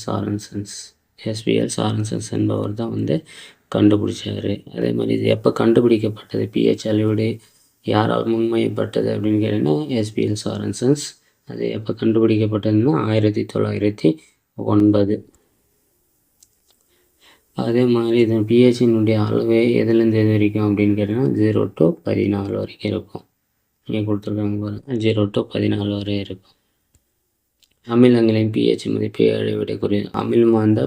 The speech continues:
பி ஹெச் மதிப்பு ஏழை விட குறைவா இருக்கும். அதே மாதிரி, காரங்களா இருந்தா ஏழை விட அதிகமா இருக்கும்.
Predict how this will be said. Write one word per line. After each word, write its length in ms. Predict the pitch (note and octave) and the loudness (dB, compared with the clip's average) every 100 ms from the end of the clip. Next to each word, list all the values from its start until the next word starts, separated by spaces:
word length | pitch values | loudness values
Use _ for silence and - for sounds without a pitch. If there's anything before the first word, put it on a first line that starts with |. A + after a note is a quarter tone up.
| - | -2
பி 180 | A2 A2 | -2 0
ஹெச் 140 | G#2+ | 0
மதிப்பு 420 | A2 G#2+ G#2 - | -4 -4 -6 -2
ஏழை 340 | A2+ A2 A2 - | -2 -2 -4 -8
விட 280 | G#2+ - - - - _ - | -6 -8 -8 -20 -20 _ 0
குறைவா 380 | A2 G#2+ G#2 G2+ | 4 4 4 2
இருக்கும். 300 | G2 - - - _ _ _ | -2 -8 -16 -20 _ _ _
அதே 280 | - A2+ A#2 | -8 -4 -2
மாதிரி, 440 | A2+ A2+ A#2+ C#3 - | -4 -4 -4 -4 -2
காரங்களா 420 | A2+ A#2 A#2 A2+ | 2 2 2 0
இருந்தா 340 | A2 A2 A#2 D3 | 0 0 2 2
ஏழை 420 | A#2 A2 G#2+ G#2+ | 4 4 4 2
விட 380 | G#2+ A#2+ D3 - _ _ | 2 0 -2 -6 _ _
அதிகமா 440 | G#2+ G#2 G2+ G2+ | 0 4 4 2
இருக்கும். 440 | G2+ G2+ - _ | -2 -12 -20 _